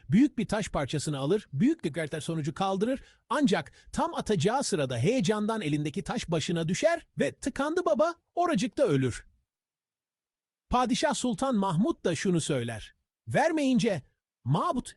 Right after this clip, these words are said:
neylesin Mahmud?" diyerek biz bu sözüyle bu hikayeyi özetler. Nasibimizde yoksa eğer olmaz, ne kadar da uğraşsak olmaz.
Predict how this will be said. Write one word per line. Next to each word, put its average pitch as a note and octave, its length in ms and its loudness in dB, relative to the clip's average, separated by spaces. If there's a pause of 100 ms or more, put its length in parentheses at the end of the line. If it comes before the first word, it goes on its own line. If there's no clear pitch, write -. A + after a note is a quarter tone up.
neylesin C4 520 0
Mahmud?" B2 440 -2 (300)
diyerek A3+ 480 4
biz B3 320 2 (200)
bu A3 160 2
sözüyle G3 440 2
bu A#3 100 2
hikayeyi E3 460 0
özetler. D#3 600 -2 (220)
Nasibimizde A#3+ 600 4
yoksa C#4+ 360 0
eğer C4+ 340 2
olmaz, B3+ 400 4
ne D4+ 120 0
kadar G3+ 300 2
da F3 60 -2
uğraşsak E3+ 500 0
olmaz. D#3+ 460 -2